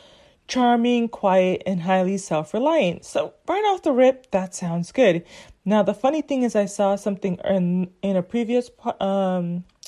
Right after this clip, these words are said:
search where I was like, "Eh, I'm good on the Sigma." So it says here, um, I think something is said about the Sigma was that they're,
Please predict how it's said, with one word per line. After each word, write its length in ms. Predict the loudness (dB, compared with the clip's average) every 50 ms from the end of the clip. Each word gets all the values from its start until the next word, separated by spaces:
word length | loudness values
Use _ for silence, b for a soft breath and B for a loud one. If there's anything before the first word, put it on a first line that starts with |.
| -20 _ _
search 540 | -20 -10 -4 0 2 2 2 0 -2 0 0
where 160 | 2 2 2
I 20 |
was 140 | 2 0 -2
like, 180 | -4 -6 -6 -8 -8
"Eh, 320 | -6 -4 -2 -2 -2 -4 -6 -10 _ _ b b b b b b b b b b
I'm 180 | -4 -2 -2 0
good 180 | 0 2 2
on 140 | 2 2 0
the 80 | 0 -2
Sigma." 640 | -6 -6 -6 -4 -4 -4 -6 -6 -6 -6 -8 -10 _ _ _ _
So 260 | _ -4 0 0 0
it 60 | 0
says 380 | 0 0 0 0 0 -2 -4 -4
here, 640 | -2 2 4 4 6 6 6 6 4 2 0 -2 b b b b b b b b b b b b b b -6
um, 840 | -2 -2 0 2 2 2 2 2 2 0 0 0 0 0 -2 -4 -6 b b b b b _ _ _ _ _ _ _ _ _ _ _ _ _ -18 -10 -4
I 140 | -2 -2 -2
think 220 | -2 -4 -6 -4
something 320 | -2 -4 -2 -2 -2 -2 -2
is 100 | -2 0
said 120 | 0 0
about 200 | 2 2 0 0
the 60 | -2
Sigma 420 | -6 -6 -4 -4 -2 0 0 0 0
was 220 | 0 0 0 2
that 180 | 0 0 0 2
they're, 420 | 2 4 4 4 4 4 2